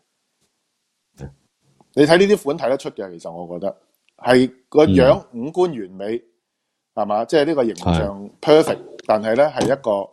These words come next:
Speaker 2: 裙腳仔嚟嘅，係一個無能嘅人嚟嘅，
Speaker 1: 嗯。
Speaker 2: 其實係。唔係講佢音樂造詣啊，
Speaker 1: 係啊。
Speaker 2: 我講喺其他方面啊，係一個冇Q用嘅人嚟嘅。
Speaker 1: 係。即係佢呢啲呢，
Speaker 2: 所以你咪睇到，咪搞到咁大鑊咯。
Speaker 1: 如果你話係啊，係啊，係啊。如果你話拍啲實況劇啊，流落荒島啊，呢啲人可能好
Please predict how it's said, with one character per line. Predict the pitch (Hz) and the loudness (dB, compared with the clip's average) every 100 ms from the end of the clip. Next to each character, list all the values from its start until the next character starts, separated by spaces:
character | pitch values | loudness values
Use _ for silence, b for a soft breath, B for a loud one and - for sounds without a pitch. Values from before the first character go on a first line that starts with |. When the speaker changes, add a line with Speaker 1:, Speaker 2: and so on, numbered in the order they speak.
| _ _ _ - | _ _ _ -16
Speaker 2:
裙 | 85 | -8
腳 | 104 | -8
仔 | - 90 | -8 -8
嚟 | 110 | -8
嘅， | 76 76 _ | -10 -20 _
係 | - 131 | 2 4
一 | |
個 | 151 | 4
無 | 123 92 85 | 0 -2 -4
能 | 92 87 | -8 -4
嘅 | 110 | -2
人 | 101 87 | -2 -2
嚟 | |
嘅， | 92 98 | -2 -2
Speaker 1:
嗯。 | |
Speaker 2:
其 | 87 | -2
實 | 90 | -6
係。 | 90 87 b b b b - | -10 -12 b b b b -4
唔 | |
係 | 110 120 | 2 4
講 | 165 | 6
佢 | 151 | 6
音 | |
樂 | 117 | 6
造 | 170 90 | 4 6
詣 | 92 104 107 | 6 4 -2
啊， | |
Speaker 1:
係 | 95 | -8
啊。 | 95 _ _ _ _ | -16 _ _ _ _
Speaker 2:
我 | - 127 | -8 0
講 | 151 | 4
喺 | 165 | 2
其 | 143 101 | 0 -10
他 | 143 156 | -4 -2
方 | 160 147 | -2 -6
面 | 113 101 | -10 -12
啊， | 104 | -10
係 | 113 | -6
一 | 143 | -4
個 | 123 | -6
冇 | 107 101 120 | -8 -12 -8
Q | 156 143 | -2 -2
用 | 98 | -2
嘅 | 95 | -8
人 | 92 80 | -16 -16
嚟 | |
嘅。 | 78 80 _ _ _ _ _ _ _ _ _ - | -20 -20 _ _ _ _ _ _ _ _ _ 0
Speaker 1:
係。 | 98 107 131 120 - _ _ _ _ _ _ _ _ _ _ _ _ | 4 6 4 0 -6 _ _ _ _ _ _ _ _ _ _ _ _
即 | - | 2
係 | - | 4
佢 | 151 | 4
呢 | 160 170 | 2 0
啲 | 160 | 2
呢， | |
Speaker 2:
所 | 127 | 2
以 | |
你 | 135 | 0
咪 | - | 0
睇 | |
到， | |
咪 | |
搞 | 113 | 2
到 | 123 | 2
咁 | 104 90 | 0 -2
大 | 90 | -2
鑊 | 92 | -4
咯。 | 107 - _ _ _ _ _ _ _ _ _ _ | -10 -16 _ _ _ _ _ _ _ _ _ _
Speaker 1:
如 | 92 | -4
果 | 95 101 | 0 2
你 | 107 | 2
話 | |
係 | |
啊， | 101 | 0
係 | |
啊， | 98 90 | -2 -4
係 | |
啊。 | 90 | -6
如 | 92 | -2
果 | 143 | -2
你 | |
話 | 143 107 | 0 0
拍 | 92 110 | -2 -4
啲 | 113 135 | -4 -8
實 | 92 | -8
況 | - 95 95 | -6 -8 -6
劇 | 85 | -10
啊， | 82 92 92 92 90 | -8 -6 -4 -6 -6
流 | 85 80 | -6 -2
落 | 85 | 0
荒 | - 117 110 | 0 0 0
島 | 87 98 | 0 0
啊， | 90 85 92 | 0 -2 -4
呢 | 123 | -2
啲 | |
人 | 131 82 | 0 -2
可 | |
能 | 95 | -4
好 | 95 | -8